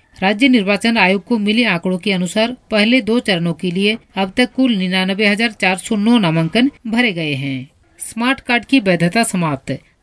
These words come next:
झारखंड में राष्ट्रीय स्वास्थ्य बीमा योजना से जुड़े लाभुकों को फिलहाल चिकित्सीय सुविधा का लाभ नहीं मिल रहा है। राज्य में उनतालीस लाख अड़सठ हजार से अधिक बीपीएल परिवारों को सरकार की तरफ से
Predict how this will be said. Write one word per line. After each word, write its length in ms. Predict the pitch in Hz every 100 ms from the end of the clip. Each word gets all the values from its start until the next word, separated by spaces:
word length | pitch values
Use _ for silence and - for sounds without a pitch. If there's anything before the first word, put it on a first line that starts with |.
| -
झारखंड 460 | 127 190 185 247
में 120 | 262 269
राष्ट्रीय 420 | 180 170 - 247
स्वास्थ्य 400 | - 214 220 240
बीमा 300 | 202 214 247
योजना 400 | 220 165 180 185
से 180 | 175 214
जुड़े 260 | 196 233
लाभुकों 460 | 214 170 160 185 196
को 240 | 226 240 - _
फिलहाल 340 | - 214 240
चिकित्सीय 540 | 247 190 175 - 226 233
सुविधा 400 | - 175 175 175
का 140 | 190
लाभ 240 | 185 196 226
नहीं 260 | 185 175
मिल 180 | 190 233
रहा 280 | 226 165 160
है। 260 | 151 139 - _ -
राज्य 300 | 180 185 214
में 120 | 240 262
उनतालीस 560 | 202 196 190 240 233
लाख 220 | 240 247
अड़सठ 360 | 190 - 247 214
हजार 260 | 180 190 180
से 180 | -
अधिक 260 | 202 220 226
बीपीएल 400 | 185 180 220 240
परिवारों 460 | 214 170 170 170 185
को 160 | 233
सरकार 400 | - 196 220 226
की 160 | - 220
तरफ 300 | 180 170 -
से 220 | 220